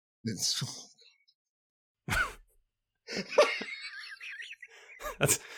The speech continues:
Speaker 2: that's his character arc in real life. He's turned
Speaker 1: That,
Speaker 2: into, uh,
Speaker 1: that,
Speaker 2: oh, what the,
Speaker 1: yeah.
Speaker 2: what was his name?
Speaker 1: Oh, I can't, I know it, I know it. I just watched it too, like, last year, I think.
Speaker 2: Uh, Joe Hallenbeck. Joe,
Speaker 1: Oh,
Speaker 2: Joe
Speaker 1: yes.
Speaker 2: Hallenbeck.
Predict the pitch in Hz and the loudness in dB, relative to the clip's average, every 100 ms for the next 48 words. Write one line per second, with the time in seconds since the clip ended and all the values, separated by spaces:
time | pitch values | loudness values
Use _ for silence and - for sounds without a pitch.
0 | - 170 165 170 135 151 143 135 120 107 | 4 6 8 8 6 8 10 10 10 12
1 | 98 - 104 110 123 120 120 113 90 113 | 12 10 6 10 12 12 12 10 6 0
2 | 90 131 120 117 113 127 110 107 107 98 | 4 8 10 10 10 8 8 8 8 6
3 | - _ _ _ - 110 92 104 110 104 | 0 _ _ _ 0 2 2 0 -2 -2
4 | 120 123 120 107 104 98 90 82 _ _ | 0 2 2 2 2 2 0 -6 _ _
5 | _ _ _ _ - 120 113 104 87 - | _ _ _ _ -10 -4 -4 -4 -8 -14
6 | _ _ - 98 107 104 104 104 98 92 | _ _ -16 -10 -8 -6 -4 -4 -4 -6
7 | 92 104 104 92 87 - - - 82 95 | -6 -6 -4 -4 -8 -12 -16 -14 -14 -14
8 | - - - - - - _ _ - 82 | -14 -16 -16 -18 -18 -20 _ _ -20 -16
9 | 95 - - - 117 113 117 _ _ _ | -14 -14 -14 -18 -18 -20 -20 _ _ _
10 | _ _ - - 110 101 101 107 143 156 | _ _ -16 -6 -6 -4 -4 8 12 12
11 | 160 131 117 95 - - 127 131 120 120 | 12 12 12 4 -2 4 6 6 4 6
12 | 135 131 131 120 104 92 90 | 10 12 12 10 8 4 0